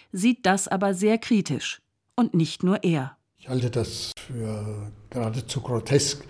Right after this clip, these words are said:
Speaker 2: dass man ernsthaft daran denkt, wieder einen Goldstandard einzuführen. Man würde die Geldschöpfung von den Zufälligkeiten der Goldproduktion abhängig machen. Das hat sich in der Vergangenheit schon nicht bewährt,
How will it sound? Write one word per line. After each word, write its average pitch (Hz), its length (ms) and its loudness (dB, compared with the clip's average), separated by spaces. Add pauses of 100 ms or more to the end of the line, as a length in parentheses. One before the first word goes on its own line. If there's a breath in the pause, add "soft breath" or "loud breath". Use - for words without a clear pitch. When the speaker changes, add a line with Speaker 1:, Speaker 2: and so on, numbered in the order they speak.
Speaker 2:
dass - 180 -8
man 123 220 -8
ernsthaft 160 680 -2
daran 113 320 -6
denkt, 135 720 -4
wieder 123 220 -6
einen 113 180 -8
Goldstandard 120 800 -6
einzuführen. 127 640 -6 (320 loud breath)
Man 131 240 -2
würde 143 240 4
die 120 180 -4
Geldschöpfung 151 1120 0
von 127 220 -8
den 117 400 -8
Zufälligkeiten 151 920 -2
der 131 120 -2
Goldproduktion 135 880 -2
abhängig 131 440 -4
machen. 110 600 -8
Das - 360 -8
hat 120 200 -10
sich - 360 -10
in 123 120 -10
der 120 80 -8
Vergangenheit 147 520 0
schon 156 120 0
nicht 160 180 0
bewährt, 156 460 0